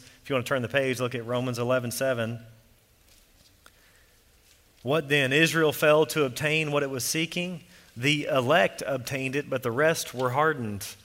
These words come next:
Second Timothy two, Paul says, "He endures everything in ministry, persecution, for the sake of the elect." First Peter's written to the elect exiles chosen according to the foreknowledge of God. Second John's written to the elect. You get the idea. Who can bring a charge against God's people?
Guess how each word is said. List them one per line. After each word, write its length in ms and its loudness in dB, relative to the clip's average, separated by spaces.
Second 300 -2
Timothy 300 0
two, 280 0
Paul 220 2
says, 180 0
"He 120 0
endures 360 2
everything 680 2
in 160 0
ministry, 440 -2
persecution, 640 -4
for 220 -2
the 100 0
sake 300 2
of 100 0
the 120 4
elect." 520 2
First 260 0
Peter's 280 2
written 300 0
to 80 -6
the 140 2
elect 320 2
exiles 500 2
chosen 580 -2
according 420 -2
to 80 2
the 100 -2
foreknowledge 420 -2
of 80 -8
God. 200 0
Second 280 -2
John's 300 0
written 180 -4
to 80 -4
the 80 0
elect. 280 -2
You 60 -8
get 120 -2
the 100 0
idea. 380 0
Who 160 4
can 200 0
bring 180 0
a 80 0
charge 400 2
against 600 -4
God's 240 -2
people? 420 -10